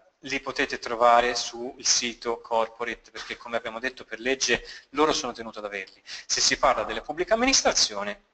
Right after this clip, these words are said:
usate questo search. Poi, Serena, quanto sono i tempi di attivazione della pec?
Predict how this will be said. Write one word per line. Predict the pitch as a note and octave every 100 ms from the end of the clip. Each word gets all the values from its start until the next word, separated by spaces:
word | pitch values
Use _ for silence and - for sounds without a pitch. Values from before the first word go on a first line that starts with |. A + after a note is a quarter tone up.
| -
usate | A#3 D#3+ A2+ A#2
questo | G#2+ -
search. | - G2+ - - - _ _ _ _ _ _ _ _ _ _ _ _ _
Poi, | E3+ A#2 G2+ - - -
Serena, | - - D3 G#2 G2+
quanto | - A3 C#4+ C#4 C4
sono | G#3+ - B3 C4 C4 C4
i | -
tempi | G#3 A3+ A3
di | A3
attivazione | E3 - D3 D3+ - A#3+
della | D3 A#2+
pec? | - G2 - -